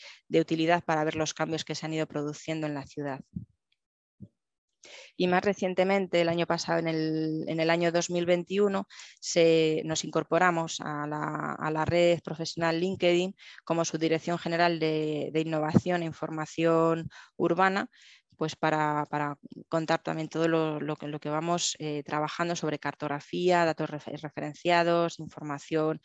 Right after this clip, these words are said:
eh, urbana, información en todo lo relativo a, a los datos que trabajamos desde, desde esta subdirección y desde el geoportal.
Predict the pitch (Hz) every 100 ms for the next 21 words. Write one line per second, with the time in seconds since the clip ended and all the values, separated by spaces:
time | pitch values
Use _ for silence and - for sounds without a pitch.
0 | - - _ 151 151 156 147 165 170 160
1 | - 151 143 - 156 151 147 139 151 147
2 | 147 147 143 147 147 143 135 - - -
3 | 151 151 151 151 - 160 151 151 - 160
4 | 165 156 151 - 147 143 143 147 147 -
5 | 165 165 160 151 - 175 185 160 147 143
6 | 147 143 143 143 139 139 - 139